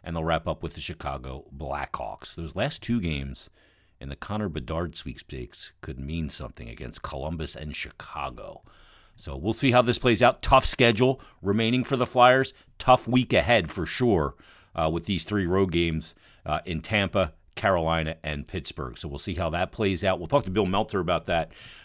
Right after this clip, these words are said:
uh, for the look ahead at the week coming up in tomorrow's episode. We'll kind of recap some trade deadline stuff,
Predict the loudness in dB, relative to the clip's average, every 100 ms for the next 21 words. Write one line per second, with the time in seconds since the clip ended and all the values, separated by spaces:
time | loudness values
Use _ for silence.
0 | -4 -4 0 0 0 -2 -4 -2 2 2
1 | 2 0 -2 -4 -4 -4 -4 -8 -8 -6
2 | -2 -2 -4 -6 -6 -6 0 4 4 4
3 | 2 -2 -2 2 2 2 -2 -2 -4 0
4 | 0 0 -8 -2 -2 0 0 2 2 2
5 | 2 4 4